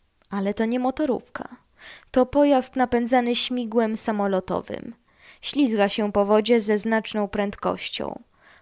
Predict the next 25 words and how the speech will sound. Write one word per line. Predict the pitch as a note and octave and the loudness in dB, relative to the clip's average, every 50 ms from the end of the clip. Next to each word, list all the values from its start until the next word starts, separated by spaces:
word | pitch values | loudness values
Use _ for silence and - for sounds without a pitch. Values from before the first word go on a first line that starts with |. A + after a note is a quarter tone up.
| _ _ | _ _
Patrzę | - B3+ C4 B3+ - - G#3 G3+ G3 G3+ | 2 2 2 2 0 -2 -2 0 -2 -2
z | G3 | -4
zachwytem | G3 G#3 G3+ G3+ - - A#3 A#3 - A#3 A3 A3 | 0 -2 -2 -2 -2 -6 -8 -2 -2 -2 -2 0
na | A3 G#3+ | -2 -2
ten | - A3 G#3+ A3 | -2 -4 -4 -2
wodno-lotniczy | G#3 A3+ A3+ A3 A3+ A#3 A3 G#3+ G#3+ A3 - - - A3 A3+ G#3+ - A3+ A#3 | 0 2 2 2 2 0 0 2 0 0 -2 -4 -8 -6 -6 -4 -2 -2 -2
ślizgacz. | - - - A3 G3 F#3+ F#3 G3 - G3 G3+ G3+ _ - - _ _ _ _ _ _ _ _ _ - _ _ - | -2 -2 -2 -4 -4 -4 -8 -6 -6 -8 -8 -8 _ -16 -18 _ _ _ _ _ _ _ _ _ -20 _ _ 0
Teraz | - C#4+ C4+ C4 B3+ - | 2 4 4 4 2 2
ja | C#4 C#4 B3+ G#3 | 2 4 4 4
podskakuję | - - G3 - - - - G3 G3 - A3+ A3 G#3 G3+ | 2 0 -4 -4 -6 -6 -6 -6 -4 0 0 0 0 0
na | G3+ G3+ G3 | 0 -2 -2
brzegu | F#3+ F#3+ F#3+ G#3+ A#3 A3+ A3 A#3+ G#3 - | -2 -2 0 0 0 2 2 0 0 0
i | - A3+ G3+ | -2 -6 -2
wymachuję | G#3 A#3 A3 A3 G#3+ A3 - - C4+ B3 A#3 A3 G#3+ | -2 -2 0 0 -2 -4 -2 -2 -2 -2 0 0 0
rękami | G#3+ G#3 G#3 G#3+ - B3 A#3+ A#3 A3 A3 | 0 -2 -2 -4 -2 -2 -2 0 -2 -4
w | - - | -6 -6
kierunku | - B3 A3 G#3 G#3 G3 G3+ - G3+ G3 | -2 -2 -2 0 0 -4 -4 -4 -6 -6
pojazdu. | - G3+ G3+ G3+ G3 F3+ F3+ E3+ F3 F#3+ - - - - A#3+ _ _ _ _ _ _ _ _ _ _ _ _ _ _ _ _ _ - | -4 -2 -2 -2 -2 -2 -4 -6 -8 -8 -8 -8 -8 -10 -14 _ _ _ _ _ _ _ _ _ _ _ _ _ _ _ _ _ -6
Proszę | - A#3+ C#4 - - D4 C#4 | -4 -2 -2 -2 -2 -4 -2
sobie | - C#4+ B3 B3 B3+ A#3 | -2 -2 2 2 2 4
wyobrazić, | A#3 A#3+ A#3 A3+ A#3+ B3 C4+ B3+ C4 B3+ A#3 - | 4 2 2 4 4 4 4 4 2 -2 -4 -4
że | - - A3+ A#3 A#3+ A#3+ | -6 -2 0 0 0 0
ten | A#3+ B3 A#3 A#3+ | 0 -2 -2 -2
ślizgowiec | A3+ - - A#3 A3+ G#3 G#3 - - A#3 A3 A#3+ A#3+ A#3+ - - _ - - _ - | -2 -4 -2 -2 -4 -4 -2 0 0 0 2 2 0 0 -2 -12 _ -18 -20 _ -12
zakręca | G#3+ F#3+ - A3+ A3 - - C4+ C#4 C#4+ D4 C#4+ - - D4+ C#4+ | -8 -2 -2 -2 -2 -2 -2 0 0 0 0 -2 -2 -2 -2 -2